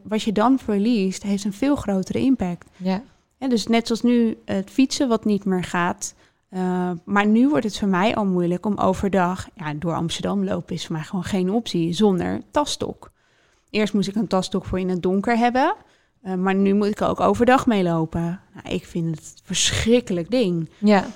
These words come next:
Speaker 1: Dus het is elke keer een proces waar je doorheen gaat. Misschien moet ik wel over twee jaar aan een hulphond, maar daar moet ik nu al over nadenken. Dus het is een continu proces van: wat gaat niet meer? Eh, hoe incasseer ik dat? En daarom rouwen.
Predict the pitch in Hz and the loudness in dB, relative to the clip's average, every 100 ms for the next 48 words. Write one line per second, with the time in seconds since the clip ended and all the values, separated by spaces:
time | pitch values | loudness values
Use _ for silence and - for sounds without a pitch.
0 | - - 214 226 240 - 277 330 320 269 | -18 -8 -4 -2 2 6 6 6 4 4
1 | 240 226 226 220 294 320 - 202 202 202 | 2 4 2 4 4 4 2 2 4 4
2 | 196 196 202 202 202 240 294 - - - | 2 0 -2 0 2 2 0 -2 -4 -8
3 | 220 185 - 190 180 180 196 180 180 180 | -10 -8 -4 -2 -2 -4 -6 -2 0 2
4 | 180 - - 175 180 - 185 185 180 185 | 0 -2 -4 -4 -6 -2 0 0 0 -2
5 | 190 - 190 202 214 302 320 202 170 165 | -4 -2 0 4 4 4 2 -2 -2 -2
6 | - - 185 214 240 240 285 247 - 185 | -6 -4 -2 -2 4 8 8 6 2 -2
7 | - 214 226 220 185 175 175 175 - - | -2 -2 0 2 0 -2 -4 -8 -10 -20
8 | _ _ 196 208 233 240 - 285 320 330 | _ _ -8 -4 0 0 4 8 8 6
9 | 233 196 190 185 165 185 180 - 190 185 | 4 2 0 -4 -2 -2 -2 -4 -4 -2
10 | 185 180 196 - - - 247 190 185 175 | -2 0 0 2 0 4 2 2 -2 -2
11 | 180 190 _ _ _ _ _ - 185 185 | -2 -4 _ _ _ _ _ -10 -2 2
12 | 196 208 202 196 208 226 240 - 156 - | 2 2 0 2 4 4 2 0 -2 -4
13 | - 226 240 185 185 190 190 180 185 214 | -8 -4 2 4 6 4 6 8 8 8
14 | 226 | 8